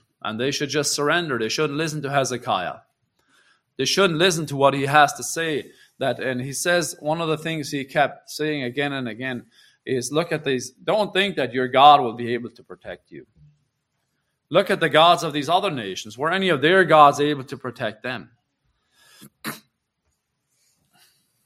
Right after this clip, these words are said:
And, uh, so God, um, Hezekiah, they turned, they asked,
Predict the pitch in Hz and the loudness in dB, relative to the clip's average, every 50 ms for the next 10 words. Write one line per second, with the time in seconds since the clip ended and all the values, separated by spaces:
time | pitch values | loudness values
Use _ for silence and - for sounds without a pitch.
0 | _ _ _ _ _ - 127 127 123 120 117 117 110 110 107 101 95 90 - _ | _ _ _ _ _ -12 -8 -6 -4 -4 -4 -6 -6 -8 -8 -8 -10 -12 -16 _
1 | _ _ _ _ _ _ _ _ _ _ _ _ _ _ _ _ - - 113 104 | _ _ _ _ _ _ _ _ _ _ _ _ _ _ _ _ -16 -14 -12 -12
2 | 104 107 110 117 123 117 113 110 110 - _ _ _ _ _ _ _ _ _ _ | -8 -2 0 2 2 2 2 -2 -6 -14 _ _ _ _ _ _ _ _ _ _
3 | _ _ _ _ _ _ _ _ _ _ _ _ _ _ _ _ _ _ _ - | _ _ _ _ _ _ _ _ _ _ _ _ _ _ _ _ _ _ _ -10
4 | 117 110 104 95 92 82 80 76 - _ _ _ _ _ _ _ _ _ _ _ | -8 -8 -8 -8 -10 -14 -16 -18 -20 _ _ _ _ _ _ _ _ _ _ _
5 | _ _ _ _ _ - 135 139 131 139 120 - 117 113 110 123 131 139 127 117 | _ _ _ _ _ -8 -6 -6 -6 -6 -6 -4 -4 -2 -2 0 -2 -2 -2 -4
6 | 107 95 - - 113 113 110 101 92 - 98 92 92 78 98 110 107 104 - - | -8 -8 -8 -10 -10 -10 -10 -12 -14 -14 -12 -10 -8 -6 -6 -6 -6 -8 -10 -12